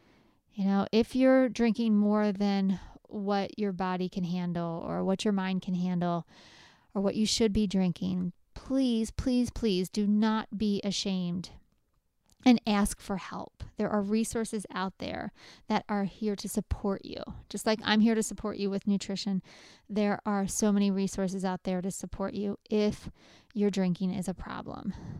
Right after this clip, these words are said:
So please get help, reach out, or contact me anonymously, and I will get you the resources to help you. But know that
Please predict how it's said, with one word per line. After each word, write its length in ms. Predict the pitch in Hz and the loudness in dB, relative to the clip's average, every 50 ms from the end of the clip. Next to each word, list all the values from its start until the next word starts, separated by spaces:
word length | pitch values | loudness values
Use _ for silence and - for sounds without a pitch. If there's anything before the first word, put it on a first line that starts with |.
| - - - | -14 -14 -16
So 280 | - - - 190 196 185 - | -10 -4 -4 -2 -2 -4 -6
please 380 | - - - 240 240 247 220 | -8 -4 -2 0 0 0 -2
get 200 | - - 226 208 | 0 -2 -2 -2
help, 280 | - - - 185 - - - | -4 -6 -6 -6 -6 -2 0
reach 240 | 208 220 220 - - | 0 0 2 2 0
out, 220 | 214 185 180 - - | 0 0 0 0 2
or 260 | - 214 214 214 208 - - - - - - _ _ | 4 6 6 6 4 2 -2 -14 -20 -20 -20 _ _
contact 540 | - - 240 233 233 208 240 247 240 - - | 0 4 6 6 8 8 6 4 4 4 4
me 320 | 220 220 214 196 190 202 - | 4 4 4 2 0 0 6
anonymously, 920 | 214 202 208 202 196 196 190 190 185 175 - 190 185 180 175 175 165 - _ _ _ _ - _ _ | 8 8 10 10 8 8 6 4 2 0 0 0 0 2 2 0 -2 -6 _ _ _ _ -20 _ _
and 140 | 214 208 190 - | 2 2 4 4
I 200 | 208 190 190 196 | 2 4 4 6
will 220 | 190 196 196 185 - - - | 6 4 4 2 0 -6 -6
get 240 | - 190 - - | -6 -6 -4 -2
you 80 | - 185 | -2 -2
the 120 | 190 175 | -2 -2
resources 600 | 175 - 175 - - - 156 165 - - 202 175 - | -4 -4 -6 -4 -4 -4 -4 -4 -6 -6 -4 -4 -4
to 80 | - | -4
help 300 | 180 - - - - - | -6 -8 -10 -10 -10 -8
you. 280 | - - - - 185 180 - - - - - - _ _ _ _ _ _ _ | -8 -8 -6 -6 -6 -8 -8 -14 -20 -20 -20 -20 _ _ _ _ _ _ _
But 200 | - 190 185 - - - - - - - - - - _ _ _ - | 0 0 0 -2 -4 -12 -20 -20 -20 -20 -20 -20 -20 _ _ _ 2
know 300 | 190 202 196 202 214 220 | 4 4 4 4 2 2
that 340 | 208 202 190 185 185 - | 4 4 4 2 0 -2